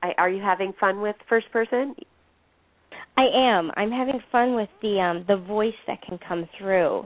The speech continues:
Speaker 2: you know, and the attitude that can come through. But you're exactly
Speaker 1: Yeah.
Speaker 2: right. That's where the challenge is, as I go, "Oh, wait, I, I've, you know, I've gotta, I can't go and explain these other character motivations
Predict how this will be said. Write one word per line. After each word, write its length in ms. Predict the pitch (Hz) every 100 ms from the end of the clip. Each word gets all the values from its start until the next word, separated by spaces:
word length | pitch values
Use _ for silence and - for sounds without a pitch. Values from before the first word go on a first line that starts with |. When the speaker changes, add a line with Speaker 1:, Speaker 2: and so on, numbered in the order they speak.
| -
Speaker 2:
you 100 | 208
know, 180 | 185 170
and 120 | 180
the 80 | 156 -
attitude 500 | 185 208 - 185 165
that 160 | -
can 140 | - 185
come 240 | 175 180 -
through. 280 | 175 151 - - - -
But 180 | 220 196
you're 160 | 208 202
exactly 440 | 196 202 220 233
Speaker 1:
Yeah. 60 | 196
Speaker 2:
right. 180 | 185 -
That's 180 | 180 -
where 80 | 208
the 100 | 190 -
challenge 300 | 190 202 180
is, 160 | 170 170
as 100 | 175
I 100 | 175
go, 320 | 175 175 170 180 - - - 233
"Oh, 160 | 277
wait, 380 | 240 277 302 196 -
I, 160 | 180 -
I've, 140 | 196 202 _
you 100 | 220
know, 260 | 185 180 175
I've 180 | - 190
gotta, 500 | 214 214 220 185 185 - - - _ _ _ -
I 60 | 208 -
can't 580 | 247 240 - - - 185
go 220 | 220 226
and 100 | 196
explain 540 | 190 - 233 254 277
these 160 | 254 214
other 160 | 208 202 -
character 400 | 254 233 - 208
motivations 800 | 202 202 185 202 226 262 202